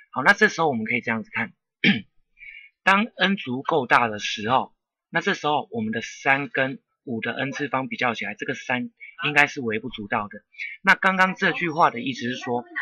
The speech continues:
当 n 足够大的时候，summation n 从一到无穷，好，当 n 足够大的时候，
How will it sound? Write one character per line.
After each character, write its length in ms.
当 220
n 280
足 220
够 220
大 240
的 100
时 180
候， 60
summation 680
n 180
从 280
一 160
到 180
无 160
穷， 160
好， 100
当 240
n 180
足 140
够 160
大 180
的 60
时 160
候， 160